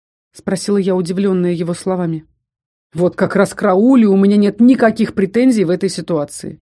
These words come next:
Элдон пожал плечами. "Он действительно ничего не знал о том, что затеяли Артон и Дэниэль. Я ведь провел сегодня с ним несколько часов, когда мы навещали баронессу Трей.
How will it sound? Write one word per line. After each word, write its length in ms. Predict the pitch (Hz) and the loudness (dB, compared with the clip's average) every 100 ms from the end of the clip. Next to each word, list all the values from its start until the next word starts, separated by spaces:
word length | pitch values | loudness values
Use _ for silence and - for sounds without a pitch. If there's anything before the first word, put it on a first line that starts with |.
| _ - | _ -6
Элдон 320 | 208 196 180 | -4 -2 -2
пожал 300 | 165 165 180 | -2 -4 -4
плечами. 520 | 175 175 - 160 151 - _ _ _ - | -4 -8 -6 -8 -8 -12 _ _ _ 2
"Он 140 | 190 | 2
действительно 560 | 196 214 220 277 277 294 | 4 0 2 4 6 6
ничего 380 | 285 294 302 | 6 4 6
не 180 | 320 320 | 8 8
знал 360 | 294 311 294 202 | 6 4 4 2
о 60 | |
том, 180 | 196 233 | 2 0
что 160 | - 214 | 0 0
затеяли 420 | 202 202 214 208 | 0 0 2 2
Артон 420 | - 247 285 214 | 0 -2 0 -2
и 120 | - 220 | 0 0
Дэниэль. 500 | 220 175 151 147 147 _ _ _ _ _ - | 2 2 0 -2 -10 _ _ _ _ _ -10
Я 200 | 165 208 | -2 2
ведь 240 | 208 - | 0 -2
провел 400 | - 220 226 269 | 0 0 2 0
сегодня 460 | 240 226 247 220 220 | 0 0 0 2 0
с 100 | - | 2
ним 240 | 247 247 | 2 2
несколько 380 | 214 240 269 254 | 2 0 -2 -2
часов, 400 | 233 254 320 330 | -2 -2 -2 -2
когда 280 | - 180 196 | -2 -2 0
мы 120 | 202 | 0
навещали 380 | 196 190 - 202 | 0 0 -2 -2
баронессу 500 | 190 196 202 196 208 | 0 0 -2 -2 -6
Трей. 260 | 214 175 | -4 -4